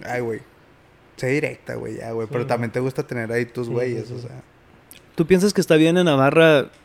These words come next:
Speaker 3: Si esta dice que no, déjame brinco la otra.
Speaker 1: Sí, el chile sí.
Speaker 3: ¿Como la
Speaker 1: Güey,
Speaker 3: amiga?
Speaker 1: ahorita te digo que sí, güey. A lo mejor hace unos años te hubiera dicho, "Ay, güey, no mames, güey, se ve muy acá", ¿no?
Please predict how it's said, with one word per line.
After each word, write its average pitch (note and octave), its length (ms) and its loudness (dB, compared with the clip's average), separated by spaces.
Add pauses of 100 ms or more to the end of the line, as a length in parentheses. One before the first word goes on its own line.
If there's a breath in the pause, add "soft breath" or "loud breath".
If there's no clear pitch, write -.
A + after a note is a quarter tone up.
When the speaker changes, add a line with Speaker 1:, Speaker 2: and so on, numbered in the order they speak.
(320)
Speaker 3:
Si - 140 2
esta E3+ 160 2
dice E3 220 4
que D3 120 2
no, D3+ 380 0
déjame C#3+ 320 -2
brinco C3 240 -2
la C3+ 100 0
otra. F3+ 320 -6
Speaker 1:
Sí, G3 120 -8
el C4 340 -10
chile D#3 260 -4
sí. - 80 -8
Speaker 3:
¿Como C#3 180 2
la B2 100 8
Speaker 1:
Güey, C3+ 200 6
Speaker 3:
amiga? A3+ 240 6
Speaker 1:
ahorita F#3+ 360 6
te A#3+ 120 4
digo G3+ 180 6
que F#3+ 120 2
sí, G3+ 160 -2
güey. A3 180 6
A D#3+ 140 4
lo D#3+ 80 2
mejor D#3 180 2
hace D#3+ 180 2
unos G3 220 0
años G3 240 0
te G3 100 -6
hubiera D3 140 4
dicho, C#3 240 0
"Ay, C#2 160 -10
güey, B2 140 -6
no A#2 80 -6
mames, A#2 340 -6
güey, A#2+ 120 -4
se A#2 120 -8
ve A2+ 160 -2
muy A#2+ 300 -4
acá", B2 260 -6
¿no? C#3 180 -6